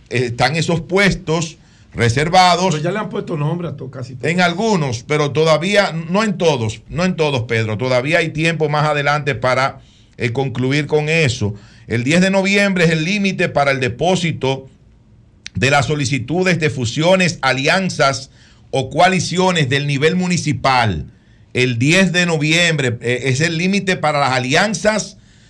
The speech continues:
Speaker 1: en el nivel municipal, es decir, cien días antes de las elecciones, y también el día veinte, el día veinte de noviembre es el límite para la presentación de las candidaturas municipales.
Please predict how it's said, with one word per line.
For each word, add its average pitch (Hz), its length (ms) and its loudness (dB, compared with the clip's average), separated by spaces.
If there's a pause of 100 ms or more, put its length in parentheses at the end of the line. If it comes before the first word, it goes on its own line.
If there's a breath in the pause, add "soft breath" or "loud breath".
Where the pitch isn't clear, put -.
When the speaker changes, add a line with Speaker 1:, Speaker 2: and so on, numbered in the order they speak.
(240 soft breath)
Speaker 1:
en 143 200 -2
el 190 180 2
nivel 185 380 2
municipal, 165 880 2
es 147 140 2
decir, 151 480 0 (240 loud breath)
cien 208 580 0
días 208 520 0
antes 180 480 2
de 147 80 2
las 156 180 0
elecciones, 175 1000 -2 (440 soft breath)
y 175 120 0
también 202 640 2
el 139 220 -2
día 180 240 4
veinte, 160 800 0 (140)
el 107 160 -2
día 160 180 2
veinte 170 320 0
de 165 80 -2
noviembre 165 480 0
es 160 140 0
el 175 200 0
límite 180 720 -2 (500 soft breath)
para 156 240 2
la 170 200 2
presentación 190 800 2
de 175 80 0
las 156 160 0
candidaturas 147 720 0
municipales. 120 1000 0